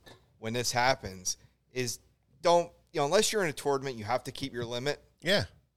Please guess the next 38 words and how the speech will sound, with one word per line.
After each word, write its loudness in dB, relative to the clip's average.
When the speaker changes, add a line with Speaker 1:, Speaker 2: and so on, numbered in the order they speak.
Speaker 1:
But 2
if -2
you're -6
just -2
out 4
there -6
for -8
a -10
fun 0
day 2
of -2
fishing -6
and -8
you -6
keep -4
a -2
limit -2
so -8
you -10
can -10
take -4
pictures -6
of -6
all 0
these -4
fish -2
at -16
the -10
end -4
of -4
the -8
day, 0
this -4
Speaker 2:
Yeah. -4
Speaker 1:
is -10
not -6
the -20
time -8